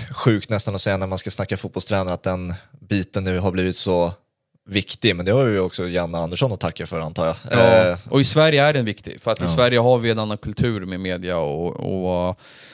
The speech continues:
Speaker 2: journalister och landslag. Det, det finns en öppenhet här, alltså, som
Speaker 1: Ja.
Speaker 2: man väldigt gärna vill, eh, någonstans behålla.
Speaker 1: Mm.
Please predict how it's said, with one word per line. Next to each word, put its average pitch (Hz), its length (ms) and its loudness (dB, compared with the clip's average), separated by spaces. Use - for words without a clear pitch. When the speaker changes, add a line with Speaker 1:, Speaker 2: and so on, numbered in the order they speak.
Speaker 2:
journalister 107 800 2
och 98 260 2
landslag. 95 680 0
Det, 98 120 -6
det 101 240 -2
finns - 340 -2
en 110 100 0
öppenhet 107 640 0
här, 64 180 -4
alltså, 53 200 -6
som 80 380 -6
Speaker 1:
Ja. 95 80 0
Speaker 2:
man 87 240 -4
väldigt 92 340 -6
gärna 90 240 -6
vill, 90 460 -6
eh, 87 60 -4
någonstans 95 500 -4
behålla. 101 400 -2
Speaker 1:
Mm. 151 140 -18